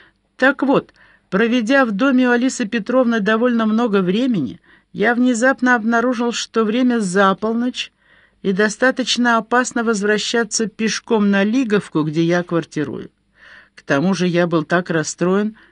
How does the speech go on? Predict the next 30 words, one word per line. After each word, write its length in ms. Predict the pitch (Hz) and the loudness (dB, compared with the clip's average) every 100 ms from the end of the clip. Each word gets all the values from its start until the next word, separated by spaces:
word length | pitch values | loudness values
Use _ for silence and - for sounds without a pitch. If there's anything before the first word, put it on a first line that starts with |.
| - | -20
что 240 | - 175 | -8 -2
не 140 | 175 175 | 2 2
мог 240 | 196 175 | 2 0
двинуться 540 | 175 214 208 208 - | -2 -2 -2 -4 -8
с 140 | 196 - | -6 -4
места, 540 | 240 185 - - - _ _ _ _ _ - | -2 -4 -6 -12 -18 _ _ _ _ _ -4
а 120 | 156 | -4
всё 200 | - 240 | -2 -4
сидел 400 | - 254 254 262 | 0 0 2 2
на 80 | 254 | 2
её 200 | 240 254 | 2 0
постели 460 | 240 226 - 262 240 | 0 -2 -2 -2 -2
и 40 | |
смотрел 500 | - 214 202 240 233 | -2 -4 -2 0 0
в 60 | 214 | -2
одну 300 | 196 220 226 | -2 -4 -4
точку, 520 | - 226 - - - | -2 -4 -4 -14 -16
там 320 | - 185 208 | -4 -2 -2
и 40 | |
уснул. 520 | 220 220 - 247 170 - _ _ _ _ _ _ _ _ _ _ - | -4 -6 -2 -2 -2 -8 _ _ _ _ _ _ _ _ _ _ -6
Во 200 | 190 226 | 0 0
сне, 320 | - 269 294 | 2 2 4
вероятно, 500 | 269 254 262 269 269 | 4 2 2 2 2
метался, 640 | 269 - 214 196 196 190 | 2 2 2 2 0 -4
потому 360 | 185 180 196 214 | -4 -2 -2 -2
что, 180 | - 214 | -4 -4
проснувшись, 840 | 202 202 - 226 240 - 240 - - _ _ _ - | 0 0 0 -4 -4 -4 -6 -6 -14 _ _ _ -6
обнаружил 640 | 180 180 190 202 214 220 | -2 0 0 0 0 -2
подушку 560 | 202 190 170 220 - 226 | 0 -2 -2 -6 -4 -4
сбитой, 720 | 185 160 160 175 170 170 | -4 -4 -2 -2 0 -4